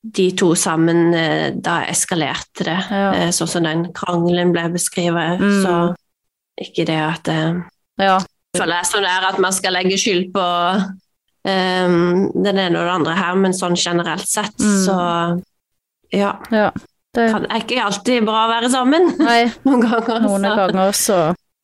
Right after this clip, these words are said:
Speaker 2: er det bedre å være separert, det er helt sant. Det er ikke alle som
Speaker 1: Yes.
Speaker 2: er en god match. Det har vi jo mange eksempler
Speaker 1: Nei.
Speaker 2: på.
Speaker 1: Ja, og spesielt i denne podden så får vi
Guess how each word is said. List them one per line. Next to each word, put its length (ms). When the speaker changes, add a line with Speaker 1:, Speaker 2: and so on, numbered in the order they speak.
Speaker 2:
er 120
det 240
bedre 260
å 20
være 220
separert, 680
det 120
er 40
helt 220
sant. 260
Det 80
er 80
ikke 160
alle 220
som 300
Speaker 1:
Yes. 880
Speaker 2:
er 120
en 80
god 240
match. 500
Det 120
har 160
vi 100
jo 80
mange 300
eksempler 400
Speaker 1:
Nei. 160
Speaker 2:
på. 120
Speaker 1:
Ja, 140
og 100
spesielt 440
i 80
denne 240
podden 320
så 220
får 240
vi 120